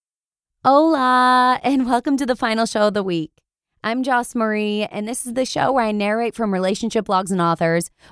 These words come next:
with hopes of optimizing the many relationships in your life. And today's post, which I'm super excited to narrate to ya,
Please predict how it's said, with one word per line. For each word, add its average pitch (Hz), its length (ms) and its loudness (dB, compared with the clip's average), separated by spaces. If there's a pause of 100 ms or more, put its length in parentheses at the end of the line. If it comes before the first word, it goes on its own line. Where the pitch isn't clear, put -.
with 220 160 -2
hopes 277 340 -4
of 214 160 -2
optimizing 214 640 2
the 202 80 0
many 180 260 0
relationships 180 680 0
in 175 100 4
your 165 100 4
life. 151 300 0 (800)
And 226 120 2
today's 247 380 2
post, 208 380 4
which 226 120 2
I'm 196 160 4
super 302 400 -4
excited 214 380 0
to 214 100 -2
narrate 180 380 -2
to 165 160 0
ya, 160 280 2